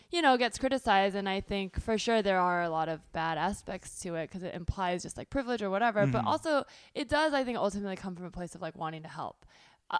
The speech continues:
Speaker 1: of course, sometimes I get frustrated too. You, you see too many of it, like, as a trend. You're like,
Speaker 2: Right.
Speaker 1: everybody's going on spring break to take, get their photos or whatever.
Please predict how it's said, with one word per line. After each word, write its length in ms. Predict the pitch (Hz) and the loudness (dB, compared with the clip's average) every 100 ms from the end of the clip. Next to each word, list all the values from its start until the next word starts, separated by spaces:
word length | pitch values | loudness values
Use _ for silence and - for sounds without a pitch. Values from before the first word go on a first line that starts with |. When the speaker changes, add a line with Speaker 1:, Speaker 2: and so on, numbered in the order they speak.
| - | 2
Speaker 1:
of 220 | 226 - | 2 4
course, 180 | 269 - | 2 2
sometimes 300 | 185 190 170 | -4 -4 -4
I 100 | 165 | -4
get 180 | 160 | -6
frustrated 460 | - 165 170 165 165 | -8 -10 -8 -10 -10
too. 240 | - 180 - | -10 -10 -6
You, 180 | 233 233 | 0 2
you 100 | 233 | 2
see 180 | - 311 | 0 -2
too 180 | - 294 | 0 0
many 240 | 220 214 | 2 2
of 80 | 180 | 2
it, 100 | 160 | 0
like, 120 | 190 | 0
as 140 | 208 196 | -2 -4
a 40 | |
trend. 380 | - 196 170 160 | -4 -4 -4 -4
You're 120 | 175 | -2
like, 100 | 170 | 2
Speaker 2:
Right. 240 | 113 98 - | 2 0 0
Speaker 1:
everybody's 340 | 247 214 233 | 0 2 -2
going 180 | 220 214 | 0 2
on 120 | 202 | 0
spring 300 | 190 214 214 | -2 -2 0
break 280 | 202 202 - - - | 2 0 -2 -16 -16
to 60 | - | -8
take, 200 | 226 196 _ - | -6 -6 _ -4
get 160 | 220 | 0
their 140 | 202 196 | 2 2
photos 480 | 220 202 175 175 180 | 4 4 2 0 0
or 40 | |
whatever. 460 | 170 170 160 170 | -2 -2 -2 -4